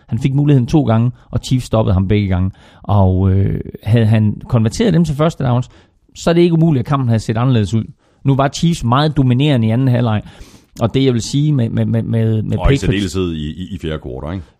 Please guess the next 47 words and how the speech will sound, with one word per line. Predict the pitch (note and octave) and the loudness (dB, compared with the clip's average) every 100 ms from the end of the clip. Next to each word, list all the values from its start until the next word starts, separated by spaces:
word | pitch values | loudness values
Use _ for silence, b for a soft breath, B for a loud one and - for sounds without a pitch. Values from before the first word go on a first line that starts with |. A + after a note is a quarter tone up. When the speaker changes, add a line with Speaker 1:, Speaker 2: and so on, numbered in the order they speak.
| - | -6
Speaker 1:
Jo, | C3 F3+ | 2 2
og, | A3 D3+ - | 2 0 -2
og, | - C3+ | -4 -2
og, | C#3 C#3 - | 0 0 0
og | C3 | 0
det, | G3 | 2
jeg | |
egentlig | G3+ F#3+ | 4 4
vil | D3+ | 4
sige | - A3+ | 2 4
med | D#3+ | 4
det, | C#3 | 4
det | D#3+ | 2
er, | D3 D3 D3+ - | 2 0 -4 -8
at | B2 - | -6 -2
det, | A3 | -2
der | F3+ | 0
lidt | D3 G3+ | 0 -2
skete | - G3+ A3 - | -4 -4 -2 -2
med | - | 0
Patriots | - G3 - - - | 0 -2 -2 -8 -6
i | A2+ | -4
den | D3+ | -4
her | C3 A#2+ | -4 -4
kamp, | - D#3+ - _ _ b b b - | -6 -6 -8 _ _ b b b -2
var | C3 | 0
det, | E3 F#3+ | 2 2
jeg | F3 | 2
synes, | F3 F3 F3 | -2 -4 -4
der | B2+ | -6
skete | - D#3 | -6 -6
med | - | -6
Falcons | - D3+ E3+ G2 F#2 | -6 -4 -4 -6 -6
i | |
Super | G#2+ B3 G#3 | -6 -4 -6
Bowl. | - - - _ _ - | -6 -10 -12 _ _ -12
Og | |
det | A#3 | -4
var, | B2+ | -4
at | - | -2
de | |
blev | C#3+ | -4
trætte. | E3 C4 C#4+ - | -4 -8 -12 -12
Speaker 2:
Præcis. | - D2 C#2 - C#3 - - - _ - | -10 -10 -10 -12 -12 -12 -18 -18 _ -8
Speaker 1:
Fordi | - C3+ E3 | -2 0 0
de | D#3+ G3 | 2 2
havde | E3 F#3+ | 4 4